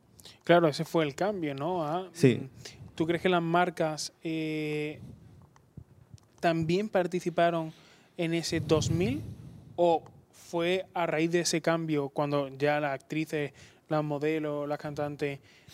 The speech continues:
Speaker 1: sí se preocupaban más por ser la portada?
Speaker 2: A ver, yo creo que, eh, por ejemplo, en Marc Jacobs con Louis Vuitton tuvo muchísima influencia en los dos mil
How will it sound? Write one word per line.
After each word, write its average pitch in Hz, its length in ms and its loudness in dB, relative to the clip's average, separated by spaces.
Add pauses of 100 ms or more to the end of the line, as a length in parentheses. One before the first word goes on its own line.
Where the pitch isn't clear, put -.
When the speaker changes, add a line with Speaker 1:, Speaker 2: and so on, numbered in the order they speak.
(100)
Speaker 1:
sí - 220 -4
se 156 120 -2
preocupaban 147 560 0
más 156 180 0
por 156 240 -2
ser 180 400 -2
la 156 180 2
portada? 131 560 -6 (880)
Speaker 2:
A 117 120 8
ver, 107 220 2
yo 113 160 4
creo 120 180 4
que, 127 280 2
eh, 101 540 2
por 101 100 0
ejemplo, 107 420 0 (100)
en 98 960 0 (920)
Marc 113 300 4
Jacobs 120 600 0 (600)
con 120 240 2
Louis 117 180 2
Vuitton 123 540 0
tuvo 107 260 -2
muchísima 113 540 0
influencia 113 960 0
en 110 100 0
los 107 160 2
dos 104 160 0
mil 120 440 0